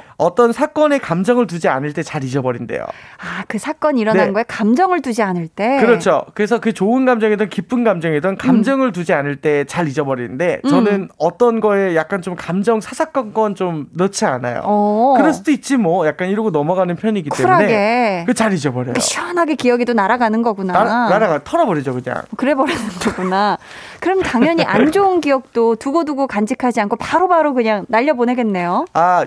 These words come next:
Speaker 1: 요거는 이제 감정의 깊이가 어느 정도 안 좋은 거냐.
Speaker 2: 음.
Speaker 1: 예를 들면, "그래, 정말 그럴 수도 있지 뭐의 안 좋은 일이다"라는
Speaker 2: 음, 음.
Speaker 1: 것이면은 솔직히 잊어버려요.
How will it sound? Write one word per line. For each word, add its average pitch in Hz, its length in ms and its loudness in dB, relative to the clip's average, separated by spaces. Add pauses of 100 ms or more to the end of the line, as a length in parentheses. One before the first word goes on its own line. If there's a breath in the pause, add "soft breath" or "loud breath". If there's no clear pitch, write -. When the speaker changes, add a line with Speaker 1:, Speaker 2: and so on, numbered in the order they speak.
Speaker 1:
요거는 202 360 0
이제 180 140 -2
감정의 202 500 0
깊이가 196 420 -2
어느 185 180 -2
정도 175 300 -2
안 131 160 -2
좋은 131 220 -4
거냐. 123 400 -4
Speaker 2:
음. 220 480 2
Speaker 1:
예를 156 220 0
들면, 170 320 0 (460 soft breath)
"그래, 175 600 2 (260)
정말 185 640 0 (200)
그럴 185 240 0
수도 - 240 -8
있지 185 260 -6
뭐의 170 460 2
안 143 200 -2
좋은 156 280 -2
일이다"라는 127 680 0
Speaker 2:
음, 139 180 0
음. 151 40 -4
Speaker 1:
것이면은 143 600 -2
솔직히 220 280 -6
잊어버려요. 123 460 -4